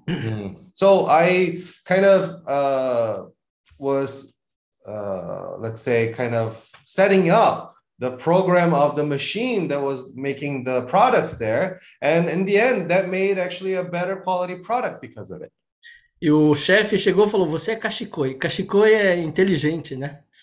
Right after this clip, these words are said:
Speaker 1: Mm. So, the bo-, even the boss say,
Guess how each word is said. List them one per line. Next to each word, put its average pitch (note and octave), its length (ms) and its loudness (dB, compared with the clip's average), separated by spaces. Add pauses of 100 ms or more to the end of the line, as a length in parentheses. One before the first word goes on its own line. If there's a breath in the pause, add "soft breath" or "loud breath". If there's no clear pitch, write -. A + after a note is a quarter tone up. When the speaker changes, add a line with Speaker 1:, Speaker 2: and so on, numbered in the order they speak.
Speaker 1:
Mm. G#2+ 580 -2
So, D3 300 0 (180 loud breath)
the D3+ 100 4
bo-, D#3 280 2
even B3 200 2
the G#3 120 -2
boss A3 380 4
say, G#3 520 2